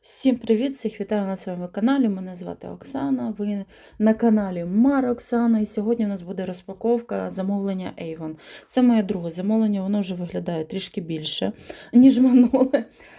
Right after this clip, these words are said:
Замовляла я по ось цьому каталогу, ем, каталог серпня, доволі таки непоганий каталог. М, тут були дуже вигідні пропозиції, а саме пропозиції тижня.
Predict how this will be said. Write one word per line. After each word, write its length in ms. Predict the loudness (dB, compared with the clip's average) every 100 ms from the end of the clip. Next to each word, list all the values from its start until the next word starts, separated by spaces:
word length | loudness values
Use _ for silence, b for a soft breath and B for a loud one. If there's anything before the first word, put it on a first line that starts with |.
| B
Замовляла 840 | -8 0 4 4 4 2 4 6 6
я 360 | 4 0 0
по 280 | -2 0 2
ось 200 | 2 -2
цьому 320 | -6 -6 -6
каталогу, 960 | -10 -12 -4 0 2 2 4 4 2 -4 b b b b b b b -10
ем, 680 | -4 -2 0 0 -2 -4 -4
каталог 420 | -6 -4 -6 -6
серпня, 680 | 2 2 2 0 0 -2 0
доволі 460 | 6 6 6 2
таки 260 | 0 -8 -6
непоганий 760 | -4 -4 -4 -6 -6 -6 -8 -10
каталог. 760 | -10 -2 2 4 2 -2 _ _ _ _ _
М, 460 | -8 -6 -6 -6 -6 -2
тут 160 | 0
були 260 | 4 4 6
дуже 300 | 2 0 0
вигідні 400 | 0 0 -4 -8
пропозиції, 880 | -10 -8 -6 -4 -4 -6 -6 -6 -10 B B B
а 120 | -6
саме 560 | -4 2 4 4 4 2
пропозиції 840 | -2 -6 -6 0 2 2 -2 -2
тижня. 760 | -4 -2 -2 -2 -6 -12 -12 -14